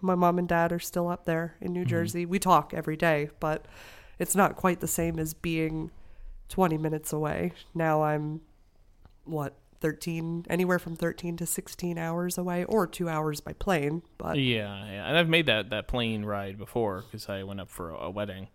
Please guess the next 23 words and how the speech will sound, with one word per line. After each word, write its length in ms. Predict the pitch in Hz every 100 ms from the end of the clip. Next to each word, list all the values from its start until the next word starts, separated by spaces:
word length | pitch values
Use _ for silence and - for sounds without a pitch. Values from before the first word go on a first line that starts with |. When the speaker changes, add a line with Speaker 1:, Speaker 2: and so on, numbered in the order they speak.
| - -
Speaker 1:
Right. 180 | 180 - - - - - - - - - - - - - _
Speaker 2:
It's, 520 | 135 143 - - - - -
it's 200 | - -
a 40 |
trip. 300 | - 139 - - - - -
Speaker 1:
It 120 | 202
is 140 | 208 175
a 40 |
trip. 320 | - 156 - -
Speaker 2:
It 120 | 107
is 80 | 107
a 40 | 113
trip. 260 | 117 101
And, 260 | 107 107 107
uh, 540 | 107 104 101 98 104
you 160 | 113 107
know, 180 | 98 90
unfortunately, 800 | 107 139 135 117 78 98 92 82
like, 260 | 90 90 -
while 400 | 113 113 104 98
we 180 | 120
have 240 | 113 110 101
a 320 | 95 92